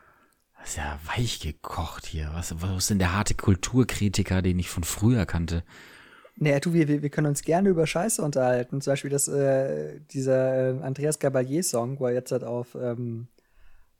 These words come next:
Speaker 2: auf, äh, Vogue macht und, äh, ich glaube, Form
Speaker 1: Hat der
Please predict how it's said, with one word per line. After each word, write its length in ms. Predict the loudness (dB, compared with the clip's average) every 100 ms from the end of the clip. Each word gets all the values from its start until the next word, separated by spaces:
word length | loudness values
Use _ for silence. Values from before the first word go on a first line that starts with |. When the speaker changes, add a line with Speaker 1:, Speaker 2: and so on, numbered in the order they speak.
| _
Speaker 2:
auf, 280 | -2 0 -2
äh, 640 | -4 -2 -2 -2 -6 -8 -2
Vogue 340 | 2 2 2
macht 380 | -2 -4 -8 -14
und, 320 | -8 -8 -6
äh, 420 | -8 -6 -8 -10 -12 -12 -16 -18 -20 _ _ _ _ _ _ _ _ _ _
ich 100 | -2
glaube, 140 | -2
Form 300 | 0 2 2
Speaker 1:
Hat 60 |
der 40 | 4